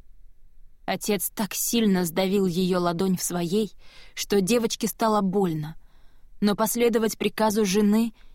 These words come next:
ему уже не удалось. Из дома выбежали солдаты с обнаженными мечами, и даже в скудном лунном свете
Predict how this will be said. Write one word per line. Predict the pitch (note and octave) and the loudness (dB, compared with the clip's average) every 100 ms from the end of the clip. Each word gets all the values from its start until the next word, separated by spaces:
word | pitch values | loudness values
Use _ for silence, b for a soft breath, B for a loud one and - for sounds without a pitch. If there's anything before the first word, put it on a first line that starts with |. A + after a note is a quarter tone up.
| - - | -12 -2
ему | G3 G3+ F#3 F3 | 2 4 4 2
уже | D#3+ F3+ | 0 -2
не | E3+ | -2
удалось. | E3+ D3+ D#3+ D3 C#3+ - - - - - - - - - - - | -4 -4 -6 -8 -12 -12 -12 -20 -20 -20 -20 -20 -20 -20 -18 -4
Из | F#3+ F3 | -2 0
дома | F#3 G3 F#3 | 0 2 2
выбежали | F3 F3+ F3+ F3 F3 | 2 2 2 2 -2
солдаты | - F3+ F3 F#3+ F#3 F#3 | -2 -2 -2 -2 -2 -2
с | - | -2
обнаженными | F3 F#3+ E3+ F#3 F#3 F3+ | 0 0 0 0 0 0
мечами, | F3 E3 - G3 F#3 E3 b b b b b b - | 0 -2 -2 -2 -2 -6 b b b b b b -6
и | F#3+ | 0
даже | F#3+ G3 G#3+ | 2 2 0
в | |
скудном | - - A#3+ A3+ A3+ | -2 -2 2 4 4
лунном | A3+ A#3 A3 A3 | 4 6 6 4
свете | G3 G3+ A3 G#3 - D#3 | 2 0 0 0 -2 -10